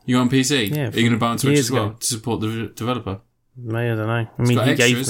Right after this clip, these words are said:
Speaker 2: me the P C
Speaker 1: It's
Speaker 2: version.
Speaker 1: complete codes. Well, that's
Speaker 2: It's,
Speaker 1: what I mean. He
Speaker 2: it's the
Speaker 1: gave
Speaker 2: same
Speaker 1: me the
Speaker 2: game. It hasn't got extras. It's the same game.
Speaker 1: No, it's complete edition.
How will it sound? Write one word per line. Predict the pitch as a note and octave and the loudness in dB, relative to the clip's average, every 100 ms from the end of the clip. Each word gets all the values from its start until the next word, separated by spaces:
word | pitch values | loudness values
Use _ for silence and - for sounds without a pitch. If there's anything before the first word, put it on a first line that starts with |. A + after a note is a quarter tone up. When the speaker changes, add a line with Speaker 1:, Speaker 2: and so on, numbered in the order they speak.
| A2 | -4
Speaker 2:
me | |
the | A2 | -6
P | - G#2+ | -8 -8
C | G#2 A2+ | -4 -4
Speaker 1:
It's | A2 G#2 | -2 -2
Speaker 2:
version. | G2 | -2
Speaker 1:
complete | A2+ G#2+ B2+ B2+ - | -2 -2 -2 -4 -6
codes. | F#2+ G2 - - _ - | -10 -10 -14 -20 _ -6
Well, | C#3 | -4
that's | B2+ | -2
Speaker 2:
It's, | C3+ | -2
Speaker 1:
what | C#3 | -4
I | |
mean. | D3 | -4
He | A2 | -6
Speaker 2:
it's | G#2+ | -4
the | B2+ | 0
Speaker 1:
gave | C3 | 2
Speaker 2:
same | E3 | 2
Speaker 1:
me | |
the | D#3+ | 2
Speaker 2:
game. | C#3 G2 | 0 -4
It | C3 | -6
hasn't | C#3 | -4
got | A#2 | -2
extras. | C3 - A2+ | -4 -4 -6
It's | - | -4
the | |
same | B2 | -2
game. | B2 A2+ _ - | -2 -6 _ -6
Speaker 1:
No, | C#3+ C#3 | -4 -4
it's | C3 - | -4 -6
complete | - A2+ A#2+ E3+ | -6 -8 -4 -4
edition. | A#2+ - - - | -4 -6 -12 -16